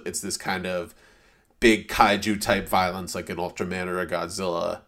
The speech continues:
episode of destruction between two giants battling among the city, and there's a bunch of war and destruction. Um, so in terms of the, the action and violence, I think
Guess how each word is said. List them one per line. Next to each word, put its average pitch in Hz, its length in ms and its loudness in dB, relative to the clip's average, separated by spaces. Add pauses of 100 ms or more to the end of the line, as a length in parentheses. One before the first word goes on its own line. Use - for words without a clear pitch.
(140)
episode 92 560 -2
of 87 220 -4
destruction 95 640 -4
between 92 380 -8
two 104 160 -4
giants 98 600 -4
battling 92 580 -2
among 87 220 -6
the - 80 -12
city, 110 400 2
and 90 120 -4
there's 85 260 -6
a 85 40 -20
bunch 95 220 -6
of 90 120 -8
war 90 120 -4
and 87 80 -6
destruction. 87 640 -4 (520)
Um, 101 500 6 (340)
so 131 220 8
in 120 140 8
terms 151 280 4
of 113 180 4
the, 101 280 6
the 104 180 4
action 110 440 6
and 92 120 -4
violence, 98 460 0
I 98 100 -2
think 92 340 -8